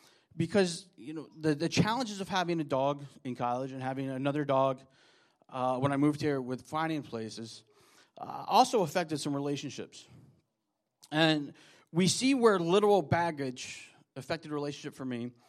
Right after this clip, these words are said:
but we also see it in the Bible. In Genesis thirteen two and then five through nine is the story of Abram and Lot. And I'm gonna read it here. "Abram had become very wealthy in livestock and in silver and gold.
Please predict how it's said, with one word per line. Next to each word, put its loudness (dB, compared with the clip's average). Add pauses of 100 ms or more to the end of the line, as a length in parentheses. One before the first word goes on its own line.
(320)
but 0
we 4
also 4
see -2
it 0
in 2
the 2
Bible. 2 (840)
In -4
Genesis 2
thirteen -2 (160)
two 4
and 4
then 4
five 2
through -8
nine 0 (360)
is -2
the -8
story -4
of -4 (100)
Abram -4
and -8
Lot. -12 (320)
And -8
I'm -2
gonna 0
read 6
it 0
here. -6 (1600)
"Abram 4
had 4
become 0
very 4
wealthy 2
in 0
livestock -2
and -6
in -4
silver -2
and -6
gold. -2